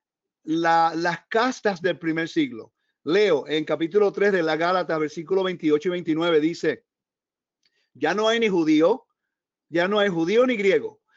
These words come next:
no hay esclavo ni libre, no hay varón ni mujer, porque todos varón, todos vosotros sois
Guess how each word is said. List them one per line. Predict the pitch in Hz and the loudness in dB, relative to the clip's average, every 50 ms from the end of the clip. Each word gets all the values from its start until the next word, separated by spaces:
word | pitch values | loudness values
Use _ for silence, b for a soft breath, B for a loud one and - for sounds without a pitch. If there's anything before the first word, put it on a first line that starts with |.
| _ _ _ - | _ _ _ -10
no | - 147 160 | -6 -4 -2
hay | 165 180 | -2 -2
esclavo | 180 175 - 180 170 180 208 233 233 | -4 -4 -4 0 2 4 6 6 4
ni | 208 190 | 4 0
libre, | 180 208 208 185 147 113 - - _ _ b b b b b b b b b b b b - | -2 0 0 0 -2 -4 -6 -10 _ _ b b b b b b b b b b b b -10
no | 175 170 185 | -4 0 2
hay | 190 202 202 | 4 4 4
varón | 185 175 160 160 185 220 262 311 311 | 4 4 4 4 4 2 2 2 2
ni | 285 262 | 2 2
mujer, | 233 214 202 202 226 220 214 165 - - _ _ _ _ | 2 0 0 0 0 0 0 -2 -4 -6 _ _ _ _
porque | - 170 185 190 - 180 175 | -2 -2 -2 0 -2 -4 -2
todos | - 175 160 156 175 196 | 2 4 4 4 4 4
varón, | 202 208 220 208 196 190 180 170 175 196 262 302 - - | 2 2 4 4 2 2 2 0 0 -2 -4 -8 -10 -6
todos | - 185 190 202 202 | -2 0 2 2 4
vosotros | 185 226 220 226 196 190 - 202 - - | 4 2 2 2 0 0 0 -2 -4 -2
sois | - 185 180 185 185 | 0 0 0 0 -2